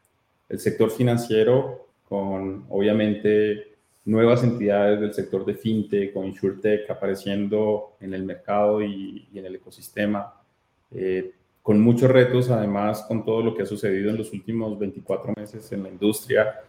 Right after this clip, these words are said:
con nuevos retos, eh, por, por lo mismo, la forma de relacionarse con el cliente ya no es la misma en una agencia o en un canal, o el mismo producto en un plástico que ofrezco, que hoy quiero hacerlo digital, eh, o en, inclusive información,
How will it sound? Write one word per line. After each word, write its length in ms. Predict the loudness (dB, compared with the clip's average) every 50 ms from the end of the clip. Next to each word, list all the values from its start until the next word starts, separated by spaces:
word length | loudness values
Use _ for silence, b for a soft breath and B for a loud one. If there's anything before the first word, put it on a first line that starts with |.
| _ _
con 200 | 6 8 10 12
nuevos 280 | 12 12 12 12 12
retos, 560 | 12 10 8 8 8 6 4 2 2 -4 -14 -20 _ _ _ _ _ _ _ -4
eh, 260 | -2 0 0 0 0 0
por, 340 | 2 2 2 0 -2 -4
por 140 | -4 -2 0
lo 80 | 2 4
mismo, 320 | 4 4 4 4 4 2
la 120 | 2 0 0
forma 300 | 0 0 0 0 0 0
de 60 | 0
relacionarse 640 | 0 -2 -2 -2 -4 -4 -4 -6 -6 -8 -8 -8
con 120 | -6 -8 -8
el 140 | -8 -10
cliente 640 | -8 -4 -2 0 0 0 0 0 2 2 2 0 -2 _ _ _ _ _ _ _ _ _ -6
ya 140 | -2 0 2
no 100 | 4 4
es 60 | 4
la 100 | 4 4
misma 320 | 4 4 2 2 0 0
en 60 | 0
una 160 | 0 0 0 0
agencia 520 | 0 -2 -2 -2 -2 -4 -4 -4 -2 -2
o 140 | -2 -2 -2
en 80 | -2
un 120 | -4 -4 -6
canal, 580 | -4 -4 -4 -2 -2 0 -2 -2 -2 -6 -8 -14 _ _ _ _ _
o 140 | -2 0 0
el 80 | 2
mismo 320 | 2 4 6 6 6 6 6
producto 540 | 6 4 6 6 2 0 0 -2 0 2 2
en 100 | 4 2
un 120 | 2 0
plástico 460 | 0 0 -2 -2 -4 -6 -4 -4 -4
que 120 | -4 -4 -8
ofrezco, 420 | -6 -4 -4 -4 -4 -4 -8 -8
que 100 | -8 -10
hoy 40 | -12
quiero 180 | -8 -4 -4 -4
hacerlo 300 | -4 -4 -6 -4 -2 -2
digital, 520 | -2 -4 -6 -8 -4 -2 0 0 0 -2 -8 -14 -20 _ _ _ _ _ _ _
eh, 440 | -6 -4 0 0 0 0 0 -2 0 2
o 360 | 6 8 8 8 6 4 0
en, 380 | 0 2 2 4 4 2 2 0 -2
inclusive 440 | -4 -6 -6 -8 -10 -6 -4 0 0
información, 840 | 2 2 2 2 0 0 0 -2 -2 -2 -2 -2 -2 -4 -6 -8